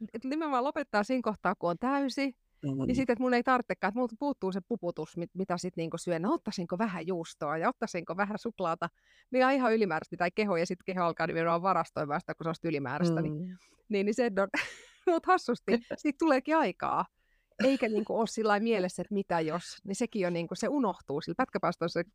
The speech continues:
Speaker 1: sekin vaan, että kun mulla on niinku, että ei mun ta-, mun ei tarvitse nyt ajatella ruokaa tähän aikaan. Mä vasta
Speaker 2: Aivan.
Speaker 1: tietyn kelloaikana alan edes ajattele sitä, niin, no niin.
Speaker 2: Ihastuttavalta kyllä kuulostaa tuommoinen
Speaker 1: Eh-,
Speaker 2: jotenkin.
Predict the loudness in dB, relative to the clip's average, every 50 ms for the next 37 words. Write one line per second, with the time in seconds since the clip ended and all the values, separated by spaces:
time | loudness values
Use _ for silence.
0 | _ -16 -6 -6 -4 -2 0 2 2 2 2 0 -4 -4 -2 0 0 0 0 0
1 | -2 -2 0 0 2 2 2 0 0 0 0 2 2 2 4 2 2 0 2 -2
2 | -2 -2 0 2 2 0 2 0 0 -2 0 2 0 0 0 0 -2 -4 -2 -2
3 | -2 -2 -2 -4 -4 -6 -8 -6 -4 -4 -4 -4 -6 _ _ _ _ -20 -20 _
4 | _ _ 0 2 2 2 0 2 4 4 6 6 4 2 0 -4 -6 -6 -8 -10
5 | _ _ 0 0 2 2 0 -2 0 0 0 0 0 -2 -2 -2 -4 -4 -4 -2
6 | -4 -4 -4 -6 -4 -2 -4 -4 -4 -6 -10 -10 -8 -8 -8 -8 -6 -6 -6 -6
7 | -6 -8 _ _ _ _ _ _ -8 -6 -4 -4 -4 -4 -4 -6 -6 -8 -10 -12
8 | _ _ _ _ _ _ _ _ 4 6 6 6 4 0 -4 -2 _ 2 2 4
9 | 2 2 4 4 4 4 4 2 0 0 0 -2 0 -2 -2 0 0 0 0 2
10 | 2 0 0 0 0 0 -2 -2 -4 -8 -8 -8